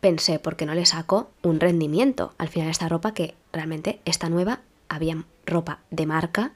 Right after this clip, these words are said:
y dije, "Ostras, pues quizá puedo sacarle dinero a esto". Me daba igual si era mucho o poco.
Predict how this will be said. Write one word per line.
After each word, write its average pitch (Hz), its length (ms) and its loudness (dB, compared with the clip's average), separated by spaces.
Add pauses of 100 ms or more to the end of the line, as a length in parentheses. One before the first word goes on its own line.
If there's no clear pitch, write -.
y 190 100 4
dije, 165 260 0
"Ostras, 156 360 -4
pues - 200 -4
quizá 160 460 -6
puedo 220 240 2
sacarle 151 500 -6 (500)
dinero 160 540 0
a 147 140 -4
esto". - 440 -4
Me 196 140 4
daba 214 160 4
igual 185 260 4
si - 120 0
era 165 120 -2
mucho 185 340 0
o 170 80 -2
poco. 143 380 -4